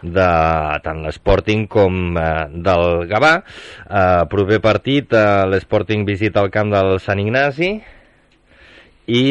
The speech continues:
el Gavà rebrà el Cubelles a, a la Bòbila. Em, anem a, anem a apostar per resultats? Sí?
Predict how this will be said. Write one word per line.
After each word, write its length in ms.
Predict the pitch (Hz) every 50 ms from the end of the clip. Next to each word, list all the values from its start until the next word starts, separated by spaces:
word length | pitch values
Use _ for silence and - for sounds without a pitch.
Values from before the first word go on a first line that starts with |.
| 143
el 680 | 135 104 95 104 104 98 95 92 92 92 92 90 90 90
Gavà 440 | 92 95 92 98 101 107 113 113 107
rebrà 480 | - 104 101 98 92 95 98 101 104 107
el 160 | 110 107 98
Cubelles 840 | - 110 101 90 98 95 92 95 92 92 92 87 - - - - - -
a, 560 | 90 87 87 85 82 78 78 76 76 71 - -
a 160 | - 95 95
la 120 | 90 85
Bòbila. 460 | 80 78 73 76 85 95 110 131 151 - - - - - - - - - _ -
Em, 960 | 98 98 95 95 92 90 90 87 87 87 87 85 85 82 82 80 78 76 73 73 78 85 - - -
anem 220 | - 101 101 101 107
a, 260 | 104 104 101 98 95
anem 180 | 95 101 101 107
a 40 | 107
apostar 340 | - - 107 - - 110
per 120 | - 107 95
resultats? 720 | 104 101 90 110 113 - - 151 175 - - - - - _ _ _ _ _ _ _ _ _ _ _ _ _ _ _ _ _ _ _ _ _ _ _ _ _ _ _ _ _ _ _ _
Sí? 160 | - 123 151